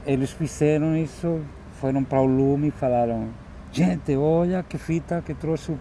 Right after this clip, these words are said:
Pepe. Só <laughs> entregamos com uma condição: espalhem." O Lume já espalhava, sempre o Lume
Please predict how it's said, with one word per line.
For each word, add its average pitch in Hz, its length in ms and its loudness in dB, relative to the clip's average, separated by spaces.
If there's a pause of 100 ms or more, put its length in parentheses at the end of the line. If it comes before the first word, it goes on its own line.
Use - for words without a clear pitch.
Pepe. 139 420 0 (600)
Só 160 400 4
<laughs> 113 60 2
entregamos 160 540 4
com 131 220 -6
uma 214 160 8
condição: 190 840 6 (280)
espalhem." 117 720 4 (640)
O 247 80 12
Lume 185 500 10
já 147 140 4
espalhava, 104 680 -4 (100)
sempre 165 420 0
o 151 40 0
Lume 147 540 2